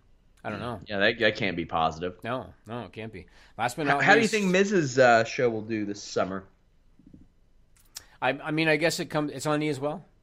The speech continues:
Speaker 2: I mean, it can't be any worse than Crisley, right?
Speaker 1: Okay, you always talk about this. I've never seen this show. I don't know what this show is. Is it on E as well?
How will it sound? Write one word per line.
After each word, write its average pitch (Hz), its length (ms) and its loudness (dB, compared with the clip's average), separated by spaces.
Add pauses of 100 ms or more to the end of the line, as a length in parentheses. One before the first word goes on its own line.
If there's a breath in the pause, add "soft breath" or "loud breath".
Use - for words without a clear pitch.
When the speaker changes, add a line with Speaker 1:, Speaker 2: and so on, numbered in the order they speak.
(760)
Speaker 2:
I - 40 -12
mean, 123 180 -2
it 127 140 -6
can't 147 240 0
be 151 80 4
any 143 140 2
worse 135 260 2
than 110 100 -4
Crisley, 117 440 0
right? 117 360 0 (480)
Speaker 1:
Okay, - 160 -6
you 131 160 0
always 208 240 0
talk 180 240 -2
about 127 260 -6
this. - 380 -8 (340 loud breath)
I've 131 140 0
never 220 260 0
seen 180 380 -2
this 175 100 0
show. 151 500 -2
I 131 120 -4
don't 151 280 -4
know 147 140 0
what 139 240 -2
this 131 120 -6
show 123 280 -4
is. 107 200 -4
Is 113 160 -8
it 160 100 -2
on 165 420 -4
E 175 200 -4
as 156 120 -2
well? 220 320 -4